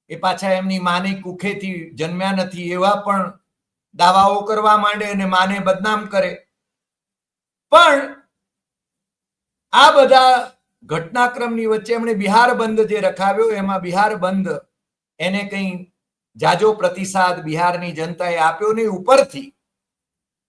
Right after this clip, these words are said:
ભારતીય જનતા પાર્ટીના કાર્યકરોએ મહિલાઓ સાથે જે દુર્વ્યવહાર કર્યો બિહારના બંધ વખતે,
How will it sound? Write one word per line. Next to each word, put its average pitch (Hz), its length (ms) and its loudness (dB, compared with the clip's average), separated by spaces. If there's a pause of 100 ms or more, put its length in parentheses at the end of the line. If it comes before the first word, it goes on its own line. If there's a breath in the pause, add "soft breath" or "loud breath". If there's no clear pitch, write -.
(520)
ભારતીય 262 520 6
જનતા 247 460 4
પાર્ટીના 220 640 2
કાર્યકરોએ 220 1000 0
મહિલાઓ 208 640 2
સાથે 214 500 0
જે 190 160 -8
દુર્વ્યવહાર 247 640 6
કર્યો 190 360 -2
બિહારના 190 760 0
બંધ 240 240 0
વખતે, 175 680 -4